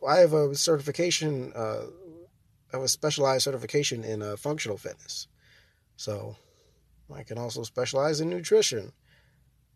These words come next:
and whatnot. There's, like, there's tons of branches to go off of if you just have a certification. And the amount of money you've spent on tuition and, and room and board and all that stuff, you know how many certifications you could get with that?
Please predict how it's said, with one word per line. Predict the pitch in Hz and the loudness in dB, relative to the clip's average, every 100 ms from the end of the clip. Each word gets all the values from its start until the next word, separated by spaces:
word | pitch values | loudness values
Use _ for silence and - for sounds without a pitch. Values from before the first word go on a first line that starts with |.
| - | -14
and | 120 117 | -10 -4
whatnot. | 113 104 98 131 | -4 -4 -8 -6
There's, | 139 147 | -4 0
like, | 151 156 | 0 0
there's | 160 156 | -2 -2
tons | - 180 160 | -2 -2 -2
of | 139 - _ - - | -4 -8 _ -18 -4
branches | 127 143 143 123 | 0 2 0 -2
to | 117 | -4
go | 113 120 | 0 2
off | 120 120 | 2 0
of | 117 104 | -2 -4
if | 101 - | -6 -8
you | 110 | -6
just | 113 - | -4 -2
have | 110 | -2
a | 107 | -2
certification. | 117 107 - 127 - 104 | -2 -4 -6 -6 -4 -6
And | 101 139 135 123 - - - | -4 -2 -2 -4 -8 -18 -6
the | 151 | 0
amount | 151 170 196 | 4 6 6
of | |
money | 170 170 | 6 4
you've | 151 160 | 2 0
spent | - - 147 - | -2 0 -2 0
on | 131 123 | -2 -2
tuition | 113 117 147 156 139 131 | -4 0 2 2 0 -4
and, | 113 104 101 | -6 -6 -8
and | 107 117 | -6 -2
room | 160 | -2
and | 143 123 | -2 2
board | 135 147 143 | 6 6 4
and | 127 | 2
all | 135 | 0
that | 143 135 | 2 0
stuff, | - 160 147 - _ _ _ _ _ _ _ _ _ | 2 2 0 -8 _ _ _ _ _ _ _ _ _
you | 185 | 2
know | 254 247 | 6 8
how | |
many | 247 208 | 8 6
certifications | - 214 233 180 170 233 214 220 | 4 4 2 0 0 2 2 2
you | 202 | 0
could | 214 147 | 2 6
get | 160 240 | 10 10
with | 240 | 8
that? | 254 277 | 6 4